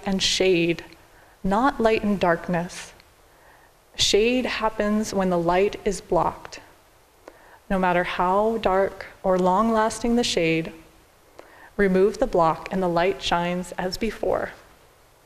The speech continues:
And that's what we're trying to do. And we don't have to do it alone.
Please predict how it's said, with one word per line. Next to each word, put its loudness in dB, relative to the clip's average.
And -8
that's -8
what -6
we're 0
trying -4
to -6
do. -2
And 0
we -2
don't 0
have -10
to -2
do 0
it 2
alone. 0